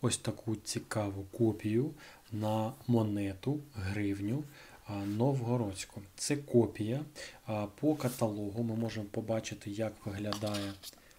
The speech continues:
сама така монетка, от нога-, новгородська гривня, і її вагу. Тут ми маємо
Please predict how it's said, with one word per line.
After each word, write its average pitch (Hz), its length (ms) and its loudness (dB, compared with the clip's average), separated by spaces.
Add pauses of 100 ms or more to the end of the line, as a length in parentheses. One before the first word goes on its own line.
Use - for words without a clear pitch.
сама 110 540 2 (220)
така 104 340 -4 (100)
монетка, 107 680 -2 (460)
от 107 180 -4
нога-, 104 400 0
новгородська 104 680 -2
гривня, 101 580 -2 (480)
і 190 60 4
її 123 500 6 (120)
вагу. 104 400 2 (400)
Тут 196 200 4
ми 120 100 8
маємо 104 580 4